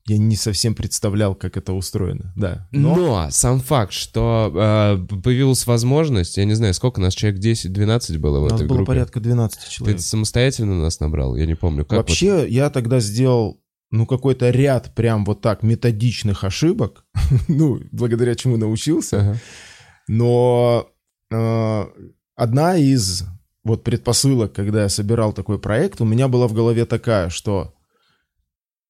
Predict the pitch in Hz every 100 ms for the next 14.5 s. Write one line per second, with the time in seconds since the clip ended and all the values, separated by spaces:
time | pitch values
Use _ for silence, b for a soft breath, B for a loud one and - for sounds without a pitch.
0 | _ _ - 120 - - 127 139 139 123
1 | 110 127 131 107 - 113 123 120 - -
2 | 151 180 180 123 - - _ _ _ _
3 | _ _ _ _ - 156 175 117 113 123
4 | 131 147 156 104 113 131 131 123 139 135
5 | 127 127 127 - 131 123 104 101 95 92
6 | - - b b b b b b b b
7 | 135 127 127 139 131 123 131 127 - 101
8 | 90 131 165 160 143 135 165 208 220 175
9 | 135 135 139 127 135 143 127 127 131 -
10 | - 151 143 131 120 - - 120 123 135
11 | 123 127 131 - 143 - 110 - 107 107
12 | 113 110 107 147 151 110 107 110 117 117
13 | 120 123 104 113 139 131 - 127 123 101
14 | - 101 101 95